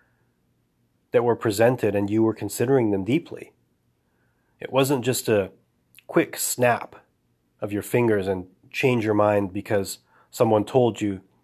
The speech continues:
"This is the way you should be thinking now, this is what's cool," or some kind of a desire based on, could be many things, based on greed, based on you wanted power.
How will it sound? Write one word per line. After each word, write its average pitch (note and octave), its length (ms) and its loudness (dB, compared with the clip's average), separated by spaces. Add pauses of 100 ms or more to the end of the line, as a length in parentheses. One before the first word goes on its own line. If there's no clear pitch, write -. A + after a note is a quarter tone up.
(160)
"This - 160 -4
is A2 100 -2
the A2 80 0
way G#2 160 2
you G2 60 -2
should G2 160 -6
be G2+ 100 -4
thinking G2 380 -6
now, G2+ 320 0
this G2+ 160 -6
is G2 100 -6
what's G2 220 -8
cool," - 500 -2 (580)
or G#2 540 4 (1600)
some C3 200 0
kind B2+ 220 6
of G#2 80 2
a G#2 80 2
desire G#2+ 600 4
based G2+ 420 -2
on, F#2 380 0 (880)
could A2+ 140 -2
be A#2+ 80 0
many B2 240 4
things, G2 360 -6
based - 280 -8
on G2 220 0
greed, G2+ 500 -2
based G2 360 -8
on F#2+ 360 -2 (840)
you A2 100 0
wanted G#2+ 300 4
power. - 680 0